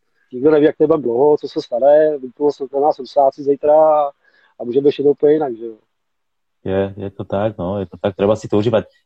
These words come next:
Speaker 2: Rafan, jak dlouho ty, jak dlouho, jak dlouho chytáš ryby? Koľko rokov?
Speaker 1: Tak hele, bude mi,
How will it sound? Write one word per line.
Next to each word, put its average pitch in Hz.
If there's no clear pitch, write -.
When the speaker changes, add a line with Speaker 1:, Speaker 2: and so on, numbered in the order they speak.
Speaker 2:
Rafan, 127
jak 139
dlouho 240
ty, -
jak 135
dlouho, 226
jak 143
dlouho 190
chytáš 123
ryby? 95
Koľko 131
rokov? 98
Speaker 1:
Tak 143
hele, 180
bude 139
mi, 208